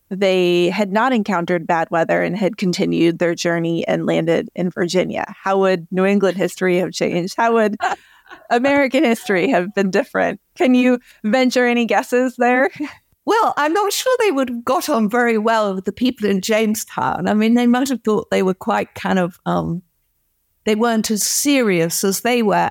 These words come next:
Speaker 2: And in fact, one of the reasons they wouldn't la-, allow the Virginian settler, Captain John Smith, to come with them is they thought he wasn't serious enough. So I think, I think that gives you an indication of there might have been clashes.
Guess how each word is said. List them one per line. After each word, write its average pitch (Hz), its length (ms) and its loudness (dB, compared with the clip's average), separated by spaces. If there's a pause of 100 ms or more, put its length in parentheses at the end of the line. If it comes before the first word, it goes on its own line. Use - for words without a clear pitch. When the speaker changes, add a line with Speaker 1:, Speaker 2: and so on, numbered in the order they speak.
Speaker 2:
And 220 100 2
in 240 160 0
fact, - 320 -4
one 269 160 2
of 277 80 -2
the 247 100 -2
reasons 247 520 0
they 214 160 0
wouldn't 233 380 -2
la-, 202 140 0 (120)
allow 208 600 0 (280)
the 202 100 0
Virginian 196 600 2
settler, 180 640 -2 (200)
Captain - 400 -4
John 185 240 0
Smith, 214 320 -2
to 196 80 -6
come 202 320 0
with 247 220 -2
them 160 180 -2
is 202 140 0
they 233 160 0
thought 240 300 -2
he 226 100 -2
wasn't 233 320 0
serious 254 500 0
enough. - 280 -6
So 214 300 -2
I 226 100 0
think, 330 360 -2 (400)
I 208 60 -2
think 254 160 2
that 262 220 -2
gives 247 240 0
you 233 140 4
an 220 140 2
indication 220 880 0
of 185 140 -2 (380)
there 214 120 2
might 220 240 2
have 214 120 0
been 202 180 2
clashes. 196 800 -4